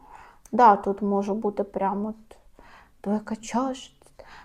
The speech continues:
Но ви маєте спочатку налаштуватися самостійно, так, бути от тою особистістю, яка може бути там в цих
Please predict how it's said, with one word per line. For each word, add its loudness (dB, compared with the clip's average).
Но 2
ви 8
маєте 0
спочатку -4
налаштуватися -2
самостійно, -2
так, -6
бути 0
от 0
тою 6
особистістю, -4
яка -4
може 0
бути -2
там -6
в -14
цих -2